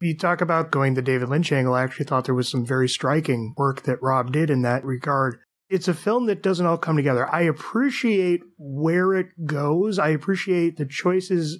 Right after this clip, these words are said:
of the paths that he wants to take in exploring these characters.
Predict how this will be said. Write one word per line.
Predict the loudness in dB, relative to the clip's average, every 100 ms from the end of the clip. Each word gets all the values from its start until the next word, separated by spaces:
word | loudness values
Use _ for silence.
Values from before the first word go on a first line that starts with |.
| -4
of | -2
the | -2
paths | -2 -2 -2 0
that | 0
he |
wants | 0 0 0
to | -2
take | -2 -2 0
in | -2
exploring | -4 -4 -2 2
these | 2 0
characters. | -4 -4 -2 0 0 0 -12